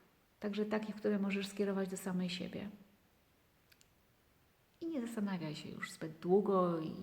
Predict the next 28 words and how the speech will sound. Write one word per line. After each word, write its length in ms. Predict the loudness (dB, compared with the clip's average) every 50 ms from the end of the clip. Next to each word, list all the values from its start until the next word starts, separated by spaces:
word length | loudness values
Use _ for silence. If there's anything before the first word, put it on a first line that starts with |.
| -12 -8 -6
nie 140 | -4 -4 -2
komplikuj 560 | -2 -2 -2 0 0 0 0 0 0 -2 -2
sobie 280 | -2 -2 -4 -2 -4
życia, 240 | -4 -4 -4 -4 -4
tylko 220 | -4 -6 -8 -8 -8
po 140 | -10 -12
prostu 360 | -12 -8 -8 -8 -6 -6 -8 -10
spróbuj 440 | -10 -8 -6 -6 -4 -2 -2 -2
pójść 520 | -2 0 0 2 2 2 0 -2 -4 -8 -12 -14 -20 -20 -16 _
po 100 | -8 -8
pierwszej 540 | -6 -2 0 0 0 0 0 -2 0 0 0
ścieżce, 580 | 0 0 2 2 4 4 2 0 0 -2 -2 -2 -4 -8 -14 -10 -2
którą 260 | 2 4 6 6 6
znajdziesz 360 | 6 4 4 4 4 2 0
pod 200 | -2 -6 -8 -8
swoimi 400 | -6 -2 0 2 4 4 2 2
stopami. 520 | 0 0 -2 -2 -2 -4 -6 -6 -6 -6 -8 -10 -14 -18 -18 -18 -20 -20 -20 -12 -8 -4
I 60 | 0
kiedy 200 | 0 2 4 6
zorientujesz 580 | 6 6 6 6 6 4 4 4 4 4 2
się, 160 | 2 2 2 2
że 100 | 2 0
fajnie 360 | 0 2 2 4 4 4 2
Ci 120 | 2 2
się 120 | 0 0 2
po 120 | 2 2
niej 240 | 2 2 2 2 2
idzie, 260 | 2 2 2 0 0